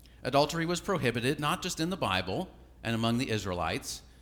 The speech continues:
but in other societies and in other ancient law codes. Uh, but there's an important difference between all the other ancient law codes and the Bible. So in the other ancient law codes,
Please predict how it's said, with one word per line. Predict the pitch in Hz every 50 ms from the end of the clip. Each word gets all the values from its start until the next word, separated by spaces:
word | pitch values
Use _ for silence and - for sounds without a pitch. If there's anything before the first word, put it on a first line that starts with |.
| - - -
but | 143 156
in | 170 170
other | - 139 139 143 156 143
societies | - 165 - - 117 104 92 98 101 110 113 117 - -
and | 123 131 143
in | 139 -
other | 104 104 107 120 -
ancient | - 98 95 90 - 120 -
law | 127 147 143 143
codes. | - - 101 78 71 - - - - - - - - - - - - - - - - - - - - - -
Uh, | - 135 143 139
but | 147 180 180
there's | 196 190 175 165
an | 180
important | 170 165 - - 214 247 254 240 262 247 -
difference | 135 117 - - 104 101 107 135 - - - - - - -
between | - 143 - - 113 95 87 87 92 101 127 123 - - - - -
all | 147 165 180 208 208
the | 196 214 -
other | - 147 143 143 143 -
ancient | 120 120 117 113 - 127 -
law | 107 101 98 101
codes | - - - 87 78 80 78 - - - - - - - - - - - - -
and | 92 104 110
the | 117
Bible. | 117 127 117 107 101 87 76 58 - - - - - - - - - - - - - - - - - -
So | - 131
in | 147 165
the | 175 180 196
other | 214 240 247 247 -
ancient | 160 175 165 - 170 143
law | 139 135 127 123 120
codes, | - - 110 90 85 92 110 139 - - - -